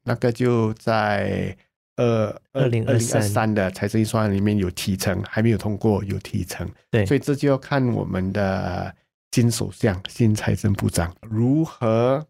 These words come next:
Speaker 1: 平衡我们的财务这一方面。
Speaker 2: 嗯。
Speaker 1: 你要减税，很简单的，这个是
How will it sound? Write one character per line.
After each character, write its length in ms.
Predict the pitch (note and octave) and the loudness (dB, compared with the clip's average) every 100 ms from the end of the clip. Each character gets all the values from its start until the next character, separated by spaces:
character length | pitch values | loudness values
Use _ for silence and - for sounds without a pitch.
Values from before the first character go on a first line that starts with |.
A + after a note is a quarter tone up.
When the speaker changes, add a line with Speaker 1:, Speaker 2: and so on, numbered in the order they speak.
| _ | _
Speaker 1:
平 300 | - A2 C3+ | -2 2 2
衡 420 | C#3 - G2+ A2+ C#3 - | 0 -2 0 0 -2 -8
我 140 | F#2 | -6
们 180 | F2 F#2+ | -4 -2
的 320 | G2+ G2 F#2+ - _ _ _ - | 0 0 -2 -8 _ _ _ -8
财 220 | - G#2+ | -2 2
务 160 | A#2+ - _ _ | 0 0 _ _
这 100 | - | 0
一 80 | G#2 | 0
方 180 | G2 F2+ | 0 -4
面。 160 | F#2+ F#2 _ _ - | -6 -6 _ _ -4
Speaker 2:
嗯。 260 | A#2 G#2+ G#2 | 0 0 -2
Speaker 1:
你 800 | - A2+ A2 G#2+ G#2+ G#2 G#2 G#2 | -2 2 2 2 0 0 0 -2
要 200 | C3 D#3+ | 0 0
减 300 | D#3 A2+ G2+ | 0 0 -2
税， 400 | G2+ - C#3+ A2+ _ _ _ - | -2 0 0 0 _ _ _ -4
很 100 | G#2+ | 0
简 180 | G#2+ F#2 | 0 0
单 160 | F#2 F2 | 0 -2
的， 140 | E2 - | -6 -4
这 100 | A2 | -2
个 80 | |
是 580 | G#2 G#2+ G2+ G2 F#2+ F#2 | 0 0 2 2 2 0